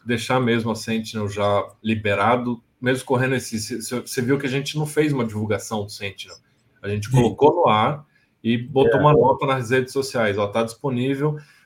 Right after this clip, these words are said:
Speaker 1: porque a gente quer que seja utilizado primeiro pela comunidade científica e não pela grande imprensa, que ainda não vai entender todas as questões técnicas, metodológicas. Então,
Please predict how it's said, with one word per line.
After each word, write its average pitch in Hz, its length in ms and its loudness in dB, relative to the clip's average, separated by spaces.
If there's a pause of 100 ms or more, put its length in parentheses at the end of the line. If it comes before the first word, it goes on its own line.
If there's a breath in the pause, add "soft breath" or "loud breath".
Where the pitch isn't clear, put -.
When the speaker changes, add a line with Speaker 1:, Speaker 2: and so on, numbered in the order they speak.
Speaker 1:
porque 107 240 -6
a 107 40 0
gente 113 260 -6
quer 127 160 0
que 127 100 -8
seja 120 300 0
utilizado 107 760 -4
primeiro 123 440 -2
pela 139 180 -4
comunidade 117 440 -4
científica 123 760 -8 (360 soft breath)
e 131 100 -6
não 135 480 0
pela 165 200 -2
grande 151 300 0
imprensa, 147 460 -2
que 151 120 -10
ainda 165 140 -2
não 156 140 -4
vai 147 220 -2
entender 143 640 -4
todas 127 240 -2
as 120 120 -12
questões 127 500 -8
técnicas, 113 600 -6
metodológicas. 107 960 0
Então, 107 320 -6